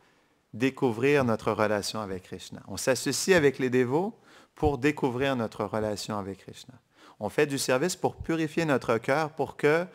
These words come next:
on puisse découvrir notre vraie, véritable identité. Donc, tout doit être dirigé vers ça. Parce que sinon, on peut, comme on est dans un monde d'externe, c'est expliqué dans le Bhagavatam que c'est un monde de noms et de formes.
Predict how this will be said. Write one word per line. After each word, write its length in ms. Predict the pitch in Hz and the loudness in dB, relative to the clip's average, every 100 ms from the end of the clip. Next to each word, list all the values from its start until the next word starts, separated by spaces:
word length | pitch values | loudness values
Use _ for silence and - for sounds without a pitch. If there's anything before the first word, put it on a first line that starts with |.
| - - - | -20 -14 -4
on 140 | 113 | -4
puisse 280 | - 143 120 | 0 -2 0
découvrir 580 | 139 - 117 117 127 120 | -4 -2 -2 0 0 0
notre 280 | 104 113 | -4 -4
vraie, 300 | 98 127 123 | -4 0 0
véritable 600 | 113 127 120 117 110 107 | 0 -2 -2 -2 -4 -4
identité. 540 | 101 104 101 - - 113 _ _ _ - - | -6 -8 -10 -16 -18 -20 _ _ _ -16 -2
Donc, 260 | 127 - - | -2 -2 0
tout 160 | 226 | 2
doit 200 | 175 139 147 | 8 8 8
être 160 | 147 | 2
dirigé 480 | 131 131 127 120 143 | 2 0 2 0 -2
vers 240 | 120 104 | -2 -4
ça. 200 | - - - _ _ - - - | -6 -12 -12 _ _ -20 -10 0
Parce 160 | 127 | 0
que 120 | 156 | 2
sinon, 360 | 143 156 175 220 | 0 2 2 2
on 60 | 185 | 2
peut, 200 | 160 151 - _ - - | -2 -4 -12 _ -20 -2
comme 200 | 175 175 | 2 4
on 140 | 147 | 4
est 60 | 175 | 2
dans 240 | 156 123 | 0 0
un 80 | 127 | 0
monde 300 | 123 147 151 | 0 -2 -4
d'externe, 600 | 127 120 - 107 170 165 - | -4 -4 -6 -6 -8 -12 -16
c'est 180 | - - | -16 -8
expliqué 340 | 113 - 143 170 | -8 -8 -4 -2
dans 80 | |
le 60 | 139 | 2
Bhagavatam 580 | 117 120 113 113 165 165 | 2 4 2 0 -4 -6
que 100 | 123 | -6
c'est 140 | - | -2
un 120 | 117 | 0
monde 300 | 117 143 160 | 0 0 -2
de 120 | 120 113 | 0 0
noms 380 | 113 123 160 175 | 2 2 0 -4
et 120 | 113 | -4
de 120 | 104 | -4
formes. 420 | 98 - 87 85 | -4 -6 -8 -8